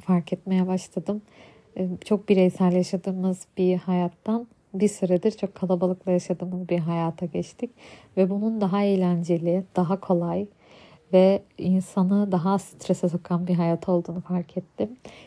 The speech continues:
Keşke, keşke şehirleşme bu kadar fazla olmasaydı. Keşke duvarlar bu kadar kalın olmasaydı. Evler bu kadar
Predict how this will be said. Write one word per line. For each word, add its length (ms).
Keşke, 600
keşke 800
şehirleşme 920
bu 120
kadar 300
fazla 380
olmasaydı. 840
Keşke 600
duvarlar 560
bu 40
kadar 520
kalın 300
olmasaydı. 920
Evler 460
bu 60
kadar 400